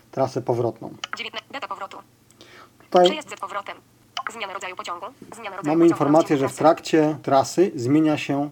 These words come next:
Speaker 1: rodzaj pociągu. Podejrzewam więc, że do stacji Wrocław Główny pociąg jedzie jako Regio, a później już jako Interregio. Stąd ta informacja.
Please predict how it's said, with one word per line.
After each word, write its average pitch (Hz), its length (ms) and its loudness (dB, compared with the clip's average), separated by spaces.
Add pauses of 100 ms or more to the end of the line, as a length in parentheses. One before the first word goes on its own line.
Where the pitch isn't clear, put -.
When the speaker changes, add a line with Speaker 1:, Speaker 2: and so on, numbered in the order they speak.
(100)
Speaker 1:
rodzaj 135 340 2
pociągu. 110 520 -4 (720)
Podejrzewam 175 600 4
więc, 117 380 -2
że 127 280 -4
do 151 140 4
stacji 131 340 -4
Wrocław 131 380 -2
Główny 120 340 -2
pociąg 123 480 -4 (380)
jedzie 123 240 0
jako 117 320 -4
Regio, 170 440 4
a 131 60 -8
później 120 340 -4
już 113 160 -6
jako 117 200 -6
Interregio. 101 640 -8
Stąd 131 320 -8
ta 113 80 -8
informacja. 110 600 -8